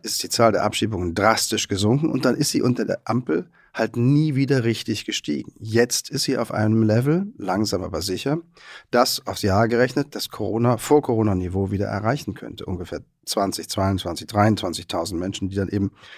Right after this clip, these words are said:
außer Landes gebracht werden, obwohl sie längst freiwillig hätten gehen müssen. Es ist noch einmal ein Symbol dafür, dass dem Wählerwillen, wie er sich mehrheitlich niedergeschlagen hat,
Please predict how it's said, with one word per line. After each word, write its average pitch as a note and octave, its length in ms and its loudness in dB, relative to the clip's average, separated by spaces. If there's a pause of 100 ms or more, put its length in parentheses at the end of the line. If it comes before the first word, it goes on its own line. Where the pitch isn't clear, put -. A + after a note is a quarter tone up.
(340)
außer C3+ 240 4
Landes A#2+ 360 4
gebracht B2+ 440 0
werden, G#2 240 2 (160)
obwohl B2 320 -2
sie G#2+ 100 0
längst G#2+ 360 2
freiwillig F#2 540 -2
hätten E2 200 -6
gehen E2 260 -4
müssen. A2+ 400 0 (920)
Es - 160 -4
ist C#3 300 -2
noch C#3+ 140 2
einmal G2 440 0 (1300)
ein B2 180 6
Symbol B2+ 580 6
dafür, D3 680 4 (240)
dass A#2 220 0
dem G#2+ 260 2
Wählerwillen, D3 600 6
wie B2 80 4
er G#2+ 100 4
sich G#2 240 -4
mehrheitlich A#2+ 800 0 (200)
niedergeschlagen B2 760 2
hat, - 320 -4